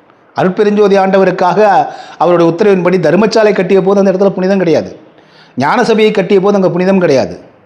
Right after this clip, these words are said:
பக்கத்துல வந்து நீங்க வந்து ஐயா வந்து சித்தி அடைஞ்சாங்களே, அந்த இடத்துல புனிதம் கிடையாது.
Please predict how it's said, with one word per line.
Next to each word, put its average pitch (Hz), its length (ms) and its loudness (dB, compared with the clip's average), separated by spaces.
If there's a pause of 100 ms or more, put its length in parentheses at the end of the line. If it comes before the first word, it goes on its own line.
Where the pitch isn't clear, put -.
(640)
பக்கத்துல 220 380 0
வந்து 196 200 0
நீங்க 185 220 0
வந்து 170 300 0 (920)
ஐயா 190 300 2
வந்து 190 280 2
சித்தி 190 320 -2
அடைஞ்சாங்களே, 180 580 0
அந்த 180 260 -2
இடத்துல 202 280 0
புனிதம் 175 280 -2
கிடையாது. 160 480 -2